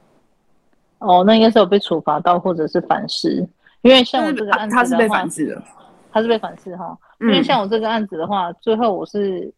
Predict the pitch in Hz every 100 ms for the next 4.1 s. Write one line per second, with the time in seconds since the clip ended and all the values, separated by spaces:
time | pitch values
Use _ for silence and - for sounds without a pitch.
0 | _ - 156 170 156 165 165 - 156 -
1 | - 196 - _ _ _ _ _ _ _
2 | _ 220 226 196 220 214 202 185 208 185
3 | 180 190 196 180 165 170 165 165 - 208